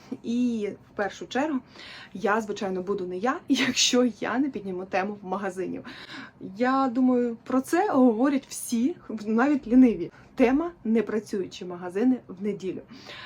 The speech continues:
Це, звичайно, для нас, українців, доволі-доволі дивно. І якщо бути чесними, то до початку повномасштабного вторгнення у нас в Україні магазини працювали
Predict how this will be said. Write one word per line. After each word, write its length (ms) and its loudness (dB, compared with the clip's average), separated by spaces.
Це, 440 2
звичайно, 520 0
для 200 -2
нас, 300 -6
українців, 540 0
доволі-доволі 1200 0
дивно. 520 6
І 160 0
якщо 320 0
бути 300 -2
чесними, 680 2
то 360 4
до 140 -4
початку 440 -4
повномасштабного 880 -4
вторгнення 580 -4
у 80 -4
нас 280 -2
в 40 -12
Україні 340 -6
магазини 520 0
працювали 800 2